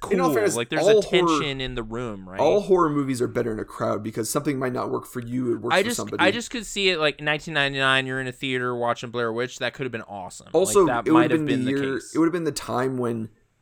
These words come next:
Speaker 1: there wasn't, like, spoilers. People didn't know what it was about. It had a
Speaker 2: The
Speaker 1: genius
Speaker 2: internet wasn't as pro-, the, yeah, it would have been like,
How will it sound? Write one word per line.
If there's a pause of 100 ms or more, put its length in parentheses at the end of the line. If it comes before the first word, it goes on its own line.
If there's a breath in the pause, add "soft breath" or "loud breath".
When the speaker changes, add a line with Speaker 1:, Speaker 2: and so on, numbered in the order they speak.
Speaker 1:
there
wasn't,
like,
spoilers.
People
didn't
know
what
it
was
about. (180)
It
had
a
Speaker 2:
The (100)
Speaker 1:
genius
Speaker 2:
internet
wasn't
as
pro-,
the,
yeah,
it
would
have
been
like,